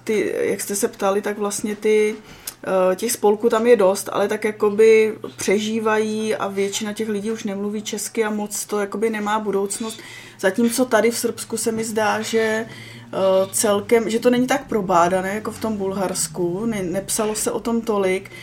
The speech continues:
ale zdá se mi to, ta komunita taková životaschopnější, že těch lidí je tady víc a že t-, vlastně ty aktivity i těch spolků, co tady sledujeme, jsou,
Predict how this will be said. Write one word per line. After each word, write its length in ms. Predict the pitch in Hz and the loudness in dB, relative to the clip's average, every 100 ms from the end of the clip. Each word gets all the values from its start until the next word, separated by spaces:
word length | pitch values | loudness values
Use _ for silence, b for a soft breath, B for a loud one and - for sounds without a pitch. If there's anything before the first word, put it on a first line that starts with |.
| B B | B B
ale 200 | 185 208 | 0 2
zdá 240 | 208 208 | 2 2
se 140 | - | 0
mi 120 | 226 233 | 0 2
to, 380 | 240 233 220 - | 6 6 4 -2
ta 160 | 226 | -4
komunita 520 | 220 220 208 214 220 220 | -2 -2 0 -2 -4 -4
taková 340 | 220 220 214 | -4 -2 -2
životaschopnější, 1000 | 214 196 185 170 - 175 175 170 175 175 | -2 -4 -4 -6 -6 -6 -4 -4 -4 -8
že 100 | 185 | -6
těch 200 | 208 214 | -6 -6
lidí 240 | 196 202 | -6 -4
je 100 | 214 | -4
tady 220 | 214 208 208 | -2 -2 -2
víc 440 | 175 170 202 - | -4 -6 -8 -8
a 100 | 190 | -6
že 160 | 190 196 | -6 -6
t-, 180 | - | -6
vlastně 380 | 202 196 - 208 | -8 -6 -6 -8
ty 140 | 202 214 | -6 -6
aktivity 640 | - - 202 202 202 208 208 B B B | -6 -6 -4 -4 -2 -4 -4 B B B
i 60 | 202 | -4
těch 200 | 208 208 | -2 -2
spolků, 600 | - - 196 196 214 214 | -4 0 -2 -2 -6 -6
co 160 | - 220 | -6 -4
tady 220 | 202 208 | -4 -2
sledujeme, 580 | - 208 202 202 196 202 | -4 -4 -4 -6 -6 -4
jsou, 460 | - 202 196 202 | -4 -2 -4 -6